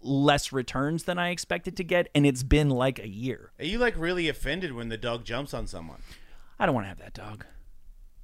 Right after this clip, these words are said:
Speaker 2: Yeah.
Speaker 1: And I don't
Speaker 2: It's a
Speaker 1: understand
Speaker 2: kind of a dog thing to do.
Speaker 1: Well, but
Speaker 2: You
Speaker 1: I,
Speaker 2: know?
Speaker 1: I never paid attention. It's, like, the same
Speaker 2: They
Speaker 1: thing.
Speaker 2: all kinda do that.
Speaker 1: Uh, I,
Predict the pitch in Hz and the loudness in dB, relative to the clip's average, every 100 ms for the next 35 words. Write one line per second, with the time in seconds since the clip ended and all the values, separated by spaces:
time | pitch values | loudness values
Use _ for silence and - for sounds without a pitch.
0 | - 101 107 104 214 240 247 247 233 220 | -14 -10 -8 0 4 6 8 6 6 6
1 | 208 208 165 143 147 147 123 143 117 101 | 6 6 2 0 2 0 -2 -6 -6 -6
2 | 135 123 90 - - - _ - - 165 | -4 -4 -6 -14 -20 -20 _ -20 -10 2
3 | 226 247 190 226 202 196 160 180 - 226 | 6 8 8 8 8 4 2 4 8 8
4 | 254 254 240 226 196 196 214 214 185 196 | 8 8 6 6 2 2 2 2 2 2
5 | 208 208 - 202 165 185 302 180 151 131 | 2 2 2 4 8 8 8 4 -2 -4
6 | 120 143 117 90 98 - 196 233 247 240 | -2 -2 0 -4 -6 -6 0 4 6 4
7 | 214 | 4